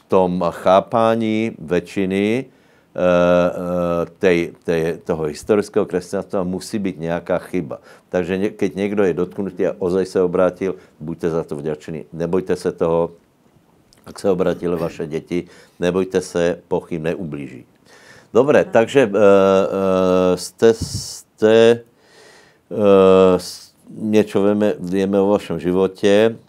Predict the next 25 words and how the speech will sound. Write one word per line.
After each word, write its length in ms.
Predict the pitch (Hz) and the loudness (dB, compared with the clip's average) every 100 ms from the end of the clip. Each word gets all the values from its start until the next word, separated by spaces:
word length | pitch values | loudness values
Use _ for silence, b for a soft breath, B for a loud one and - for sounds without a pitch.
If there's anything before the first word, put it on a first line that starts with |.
| - | -10
A 80 | 82 | -10
teraz 320 | - 117 131 | 0 4 4
by 80 | 110 | 2
mňa 180 | 117 120 | -2 -2
zajímala 380 | 110 110 110 104 | 0 0 0 0
jedna 240 | 98 101 | 0 -2
otázka, 560 | 90 95 82 - 73 76 - | 0 0 -2 -4 -6 -6 -6
lebo, 480 | 85 85 92 95 - - - | -6 -2 2 2 0 -20 -14
e, 80 | 90 90 87 85 87 | -8 -6 -6 -4 0
lebo 320 | 95 101 - | 0 0 0
je 120 | 92 | -2
to 80 | 101 | -2
možná 400 | 101 95 98 101 | 0 0 2 0
prvá 640 | - 98 98 104 104 107 107 b b b b | 2 0 4 6 6 4 0 b b b b
situácia, 1120 | - 101 - 95 90 87 - 87 80 78 85 - | -6 -4 2 4 4 2 0 2 4 4 0 0
kedy 180 | 95 95 | 0 0
ste 120 | - 95 | -2 -2
sa 80 | |
stali 320 | 104 - 101 95 | -4 0 0 2
pastormi 960 | 87 - - 82 80 80 80 90 - - | -2 -4 -2 -2 0 -2 -2 -2 -4 -10
zboru, 480 | 80 73 82 90 92 | -12 -4 0 0 -2
ktorý 240 | - 87 | -2 -4
ste 160 | 87 85 | -4 -4
nezaložili, 680 | 78 73 73 67 60 53 50 | -4 -2 -2 -4 -10 -12 -10
hej? 220 | 67 69 | -8 -8